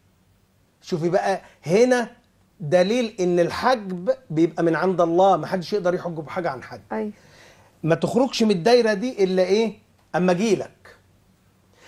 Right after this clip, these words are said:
Speaker 1: فسيدنا عبد الله بن مسعود يقول إيه رضي الله عنه وأرضاه؟ يقول إيه؟ "نظرت إلى حبيبي رسول الله صلى الله عليه
Speaker 2: عليه
Speaker 1: وسلم".
Speaker 2: الصلاة والسلام.
Speaker 1: وكانوا دايما يقولوا حبيبي، لأن يقول: "لا يؤمن أحدكم حتى أكون أحب إليه"،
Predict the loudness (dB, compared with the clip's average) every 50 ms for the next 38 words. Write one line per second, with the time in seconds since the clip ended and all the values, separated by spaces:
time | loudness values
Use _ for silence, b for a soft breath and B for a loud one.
0 | b b b b 2 4 4 4 2 0 -4 -4 -2 -2 -4 -4 -4 -4 -6 -4
1 | -4 -2 -2 -4 -4 -4 -4 -4 -4 -6 -6 -8 -8 -6 -4 -4 -6 -6 -10 -14
2 | _ _ -20 -20 _ _ _ _ _ _ _ -2 0 2 2 2 0 -2 -2 2
3 | 2 4 4 2 0 -4 -2 -2 0 2 2 2 2 2 0 0 0 0 -2 -4
4 | -4 -4 -2 -2 -2 -2 -2 -4 -2 -2 -2 -2 -2 -4 -6 -10 _ B B B
5 | B B B 2 4 4 4 6 4 4 4 2 -4 -6 -6 -6 -4 -2 0 0
6 | 0 0 0 -2 -4 -4 -4 -2 -2 -4 -4 -6 -8 -10 -10 -14 _ _ _ _
7 | -6 -6 -6 -4 -4 -6 -4 -4 -4 -4 -4 -4 -6 -6 -8 -8 -8 -8 -8 -8
8 | -8 -8 -10 -10 -8 -4 -4 -2 -2 -4 -6 -6 -6 -6 -4 -6 -6 -8 -12 -14
9 | -14 -14 -12 -10 -8 -4 -2 0 0 0 0 0 0 0 -2 -2 -2 -4 -4 -4
10 | -4 -4 -4 -4 -2 -2 -2 -2 0 0 0 0 0 -2 -2 -4 -6 -6 B B
11 | B B B B 2 4 4 4 2 0 0 -2 -2 -2 -2 -4 -4 -6 -6 -6
12 | -6 -6 -4 -2 -2 -2 -2 0 -2 -2 -2 -2 -2 -2 -4 -4 -2 -2 -2 -2
13 | -2 -4 -4 -6 -10 -10